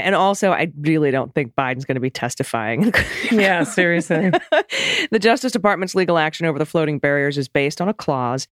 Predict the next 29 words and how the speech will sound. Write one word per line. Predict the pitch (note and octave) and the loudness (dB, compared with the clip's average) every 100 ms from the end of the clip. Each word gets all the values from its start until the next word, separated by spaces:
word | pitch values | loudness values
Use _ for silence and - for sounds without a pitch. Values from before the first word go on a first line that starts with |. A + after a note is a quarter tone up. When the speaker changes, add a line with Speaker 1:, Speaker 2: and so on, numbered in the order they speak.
| _ _ - | _ _ -6
Speaker 1:
in | B2+ | -4
federal | C3 D3 G#3 | -2 0 2
law | G3+ F#3+ F#3 | 2 2 0
that | E3 - | -2 -2
prohibits | E3+ - A3 D4 - | -4 0 0 0 -2
the | D#4 | -2
creation | - A#3+ A3+ A3 | 0 0 0 0
of | F#3 | 0
any | F#3+ A3+ | 0 -2
obstruction | G#3 - E3+ - F3+ G3+ | -2 0 -2 0 -2 0
to | |
the | D#3 | 0
navigable | D3+ C#3 F#3 G3 G#3 | 2 0 0 -2 -2
capacity | F#3 F#3+ F3 - G3 | 0 0 0 0 0
of | |
waters | D#3+ B2 C3+ E3 | 0 0 -2 -2
of | |
the | D#3+ | 0
United | D3 C3 C#3+ | 0 -2 -4
States | - G3 F3+ - - | -2 0 0 -2 -2
and | E3+ E3+ | -2 -2
further | - G#3 A3+ C4 B3+ | -4 0 2 2 0
prohibits | G#3 A#3 A3+ E3+ - | -2 0 0 0 -2
building | - E3+ E3+ | -2 0 0
any | E3 F#3+ | 0 -2
structure | - G#3+ G#3+ E3+ | 0 -2 0 -2
in | D3+ | -2
such | D3+ D3 - | 0 -2 0
waters | D3 C#3 D3+ | 0 0 -2